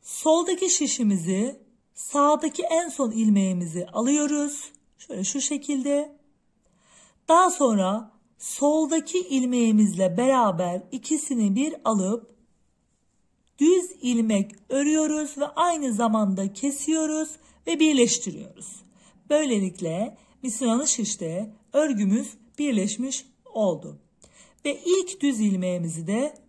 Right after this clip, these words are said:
bu şekilde ördük. Sonrasında bu bizim başlangıç ilmeğimiz. Araya bu şekilde bir ayraç koyuyoruz. Burası bizim başlangıç noktamız.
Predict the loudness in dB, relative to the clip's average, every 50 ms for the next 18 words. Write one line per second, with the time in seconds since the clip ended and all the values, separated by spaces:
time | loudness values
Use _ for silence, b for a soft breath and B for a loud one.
0 | _ -6 -4 -2 -2 -4 -4 -4 -4 -2 -2 -2 -4 -4 -6 -6 -8 -8 -12 -18
1 | -20 -20 -20 _ _ _ B B B B B B B -10 -6 -4 -2 0 2 4
2 | 4 4 4 0 0 0 0 0 -2 -2 -4 -4 -8 -16 _ _ _ -6 0 2
3 | 2 2 2 0 0 0 2 0 0 0 0 0 0 0 0 0 -2 -6 -6 -6
4 | -6 -6 -6 -4 -2 -2 -2 -2 -2 -4 -6 -4 -4 -6 -6 -8 -12 _ _ _
5 | _ _ _ _ _ _ _ _ _ _ _ _ _ _ _ _ _ _ _ _
6 | _ _ _ _ _ 2 4 4 6 6 4 4 4 2 0 0 -2 -8 _ _
7 | _ _ _ _ _ _ _ _ _ _ _ _ _ _ _ _ _ _ _ _
8 | _ _ _ _ _ _ _ _ _ _ _ _ _ _ _ _ _ _ _ _
9 | _ _ _ _ _ _ _ _ -4 -4 -2 -2 -4 -4 -4 -4 -4 -2 -2 0
10 | 0 0 0 -2 -6 -12 _ _ _ _ _ _ _ _ _ -2 -2 -2 -2 0
11 | 2 2 4 4 4 4 4 2 0 -4 -6 -6 -6 -4 -4 -4 -6 -6 -8 -12
12 | -12 -10 -4 -2 0 0 0 -2 -4 -4 -4 -4 -4 -2 0 0 0 0 0 0
13 | 2 2 2 2 0 0 -2 -4 -8 -10 -12 -12 -12 -10 -8 -8 -8 -8 -10 -16